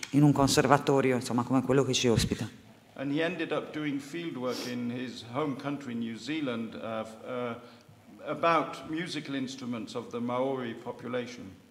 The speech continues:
Speaker 1: E questo, ehm, studente ha svolto delle ricerche su, eh, la musica della Nuova Zelanda tra le popolazioni, eh, Maori.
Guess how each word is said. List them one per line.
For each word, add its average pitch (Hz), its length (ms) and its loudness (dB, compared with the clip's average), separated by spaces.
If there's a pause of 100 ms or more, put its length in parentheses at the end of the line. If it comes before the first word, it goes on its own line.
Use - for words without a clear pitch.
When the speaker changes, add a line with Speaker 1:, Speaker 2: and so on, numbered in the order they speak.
(640)
Speaker 1:
E 156 240 8
questo, 151 520 6
ehm, 135 800 2
studente 170 640 6
ha 107 120 10
svolto 160 360 10
delle 143 240 8
ricerche 151 640 6
su, 147 500 4
eh, 139 360 6
la 131 120 8
musica 151 520 8
della 135 180 8
Nuova 131 440 12
Zelanda 147 520 12
tra 147 220 8
le 139 100 10
popolazioni, 135 800 6
eh, 123 280 4
Maori. 117 680 4